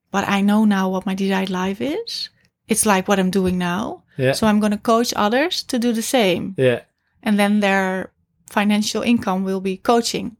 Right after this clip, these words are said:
Speaker 1: and
Speaker 2: Yeah.
Speaker 1: they keep doing what they do, which is like,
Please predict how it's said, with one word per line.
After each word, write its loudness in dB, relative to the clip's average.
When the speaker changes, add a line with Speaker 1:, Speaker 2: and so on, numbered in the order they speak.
Speaker 1:
and 4
Speaker 2:
Yeah. 2
Speaker 1:
they 0
keep -6
doing -2
what -6
they -4
do, 0
which 0
is -2
like, -2